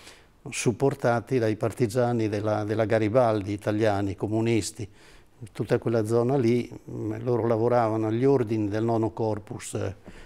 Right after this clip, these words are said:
eh, sloveno di Tito, e tutta quella zona lì,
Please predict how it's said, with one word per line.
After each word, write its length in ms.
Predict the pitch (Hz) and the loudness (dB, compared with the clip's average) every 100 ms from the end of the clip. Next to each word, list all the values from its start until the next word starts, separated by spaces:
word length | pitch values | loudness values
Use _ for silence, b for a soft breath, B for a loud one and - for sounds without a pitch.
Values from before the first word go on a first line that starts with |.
| B | B
eh, 540 | - 107 104 101 104 101 123 120 104 | -8 -6 -4 -4 -4 -6 -8 -8 -10
sloveno 500 | 107 120 110 120 110 | 0 2 4 4 2
di 160 | 101 110 | -2 -4
Tito, 320 | - 107 101 | -4 -6 -4
e 60 | 104 | -4
tutta 280 | 147 143 135 | -4 -2 -2
quella 300 | 135 123 113 | 0 0 0
zona 300 | 131 139 160 | 0 0 0
lì, 300 | 120 123 | 2 0